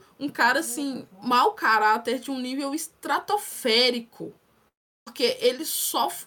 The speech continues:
ele foi maldoso em todos os momentos. Ele usou o-, todos os artifícios pra iludir.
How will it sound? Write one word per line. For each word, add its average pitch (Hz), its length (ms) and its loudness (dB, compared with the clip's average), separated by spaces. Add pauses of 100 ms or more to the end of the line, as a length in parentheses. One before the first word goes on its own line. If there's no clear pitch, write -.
ele 254 120 0
foi 311 140 -6
maldoso 269 540 0
em 294 80 -4
todos 277 340 -2
os 285 100 -6
momentos. 240 600 -8 (420)
Ele 254 240 4
usou 247 640 -2 (840)
o-, 349 200 -4 (520)
todos - 200 -4
os 330 160 -4
artifícios 269 1000 -6 (320)
pra 277 240 2
iludir. 302 500 -2